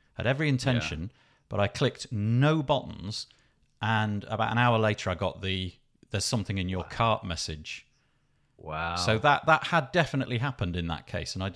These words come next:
Speaker 1: I, you know, it didn't really bother me 'cause I'm not gonna go back and, um, buy it, or maybe I am. But the, the point is that I'm aware of the decision that needs to be made there. But I did think,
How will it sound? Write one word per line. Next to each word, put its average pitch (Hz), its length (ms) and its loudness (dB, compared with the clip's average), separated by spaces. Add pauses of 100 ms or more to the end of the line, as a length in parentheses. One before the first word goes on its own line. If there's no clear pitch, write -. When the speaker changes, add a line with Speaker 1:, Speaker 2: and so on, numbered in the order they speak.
Speaker 1:
I, 131 160 -6
you - 140 -2
know, 113 80 6
it 120 100 2
didn't 117 180 2
really 92 180 0
bother 90 280 -2
me 92 160 0
'cause - 280 -6 (260)
I'm 82 80 -4
not 92 160 -2
gonna 82 140 -4
go 82 140 -2
back 87 280 -2
and, 82 240 -6 (320)
um, 85 260 -2
buy 90 200 2
it, 98 100 4
or 104 120 0
maybe 135 200 2
I 170 160 2
am. 82 220 2
But 82 160 -6
the, 95 100 -6 (160)
the - 60 -18
point 92 180 -2
is 90 120 -6
that 95 200 -10
I'm 90 160 -2
aware 98 500 2
of 85 140 -4
the 90 80 -4
decision 95 380 -6
that - 60 -8
needs 95 200 -6
to - 80 -16
be 90 80 -2
made 92 220 -4
there. 160 120 -4
But 92 120 -2
I 98 80 2
did 123 160 0
think, 98 180 -4